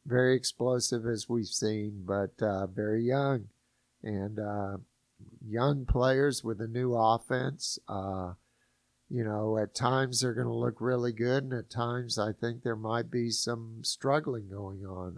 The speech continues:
Um, they, uh, the more, though, the more experience, uh, the players get, the better Refugio is gonna be. And, uh, you know, and,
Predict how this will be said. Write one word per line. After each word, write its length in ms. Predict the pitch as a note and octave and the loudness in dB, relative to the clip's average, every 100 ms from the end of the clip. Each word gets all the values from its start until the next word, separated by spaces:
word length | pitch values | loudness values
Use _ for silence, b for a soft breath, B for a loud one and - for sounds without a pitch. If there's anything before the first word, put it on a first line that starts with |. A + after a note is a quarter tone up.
| - | -8
Um, 600 | C#2 G#2 G#2 G2 F#2+ F#2 - _ _ _ _ _ _ | -4 -2 -2 -4 -6 -12 -20 _ _ _ _ _ _
they, 440 | A#2 B2 B2+ B2 A#2+ | -4 0 2 4 4
uh, 340 | A2 G#2+ G#2 | 6 6 4
the 120 | G#2 | 0
more, 420 | G#2 B2 C3+ C#3 | -2 2 4 4
though, 320 | B2+ C3 C3 A#2+ | 4 4 4 2
the 180 | A#2 | -2
more 280 | G#2 A#2 B2+ | -2 -2 0
experience, 840 | A#2+ - - C3 B2+ A#2+ - - - - | 0 -2 0 0 0 -2 -4 -8 -12 -4
uh, 280 | A#2 G#2 G#2 | -2 -2 -4
the 120 | G2+ | -6
players 520 | - B2+ B2 A#2 G2+ | -4 0 0 0 -4
get, 420 | - B2 A#2 A2 - _ _ _ - | -2 0 2 0 -4 _ _ _ -10
the 80 | A2 | -2
better 380 | B2+ B2+ A#2 | 2 4 2
Refugio 640 | G#2+ G2+ A#2 A2+ A2 G2+ G2+ | 0 -2 -2 0 0 -2 -2
is 140 | G2+ - | -4 -6
gonna 240 | G#2 G2 | -8 -8
be. 460 | F2 G2+ F#2 F2 D#2+ | -6 -4 -4 -8 -10
And, 340 | G#2+ G#2+ G2+ G2+ | -6 -6 -4 -2
uh, 340 | G2+ G2+ G2 - _ _ _ _ _ _ | -2 -2 -6 -12 _ _ _ _ _ _
you 140 | - D3 | -2 2
know, 300 | C#3+ C3+ C3 | 4 4 4
and, 220 | B2 A#2 | 0 -6